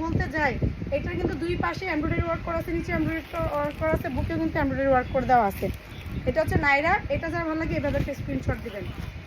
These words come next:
just স্ক্রিনশট দিবেন আর নিবেন। একদম কম প্রাইসে ড্রেসগুলো দিয়ে দিচ্ছে, একদম কম প্রাইসে ড্রেসগুলো দিয়ে দিচ্ছে। মানে, এটা পানির দামই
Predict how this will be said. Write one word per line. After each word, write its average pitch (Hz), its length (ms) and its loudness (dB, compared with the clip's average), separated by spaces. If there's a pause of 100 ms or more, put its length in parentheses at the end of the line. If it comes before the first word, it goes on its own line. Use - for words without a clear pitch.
(160)
just 359 280 6 (180)
স্ক্রিনশট 370 500 -4
দিবেন 370 240 -2
আর 320 120 2
নিবেন। 269 240 0 (640)
একদম 427 300 -4 (120)
কম 392 220 6
প্রাইসে 381 280 -2
ড্রেসগুলো 320 360 2
দিয়ে 285 120 0
দিচ্ছে, 269 180 -4 (280)
একদম 330 340 0 (160)
কম 339 260 2
প্রাইসে 311 320 0
ড্রেসগুলো 254 360 -2
দিয়ে 240 140 2
দিচ্ছে। - 220 -2 (500)
মানে, 359 140 6 (120)
এটা 403 140 0 (120)
পানির 349 300 6
দামই 339 240 2